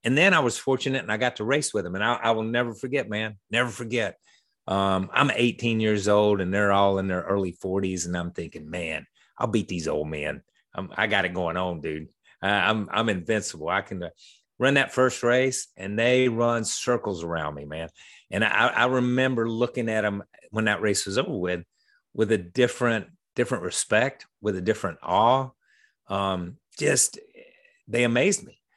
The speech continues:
Um, and, and I go back to that generation too, is that, you know, I, so many, I, I watch these guys and, and watch athletes today, and they are the most physically fit specimens, uh, whether it's basketball, football, baseball,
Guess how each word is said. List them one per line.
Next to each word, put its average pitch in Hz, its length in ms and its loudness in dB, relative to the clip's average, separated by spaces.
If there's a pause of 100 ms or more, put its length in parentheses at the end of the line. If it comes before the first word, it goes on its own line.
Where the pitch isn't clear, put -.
(180)
Um, 104 440 0 (300)
and, 120 220 -2
and 123 200 0
I 113 120 0
go 147 140 2
back 156 240 2
to 135 80 -4
that 113 220 0
generation 113 640 -4
too, 104 460 0 (300)
is 107 320 4
that, 101 400 2 (400)
you 120 100 -2
know, 120 160 4
I, 87 320 -4
so 151 500 4
many, 131 600 0 (260)
I, 117 100 0
I 123 140 2
watch 139 240 2
these 117 180 -2
guys 110 420 0
and, 101 180 -6
and 104 160 -4
watch 110 240 -2
athletes 107 580 -2
today, 98 460 0
and 87 180 -6 (420)
they 120 140 2
are 110 120 2
the 104 200 -2
most 110 920 2 (200)
physically 107 440 -2
fit 98 420 -2 (100)
specimens, 92 920 -4 (400)
uh, 92 240 2
whether 107 200 6
it's 92 200 -4
basketball, 98 640 2
football, 92 460 0
baseball, 90 760 -2